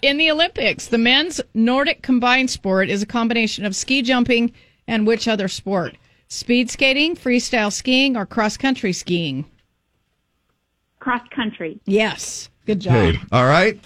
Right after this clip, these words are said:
Speaker 3: Here we go. Jordan, your question is, which of the following women's sports is a new addition to this year's Olympic Games? Is it monobob,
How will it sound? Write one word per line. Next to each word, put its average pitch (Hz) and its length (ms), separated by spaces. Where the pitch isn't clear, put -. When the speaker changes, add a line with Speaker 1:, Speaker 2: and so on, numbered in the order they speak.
Speaker 3:
Here 143 180
we 147 80
go. 151 560
Jordan, 139 460
your 139 260
question 113 840
is, 123 720
which 175 360
of 165 80
the 139 80
following 131 600
women's 120 720
sports 95 680
is 110 240
a 107 60
new 120 220
addition 113 400
to 104 60
this 101 260
year's 104 220
Olympic 98 440
Games? 107 520
Is 98 200
it 87 80
monobob, 127 800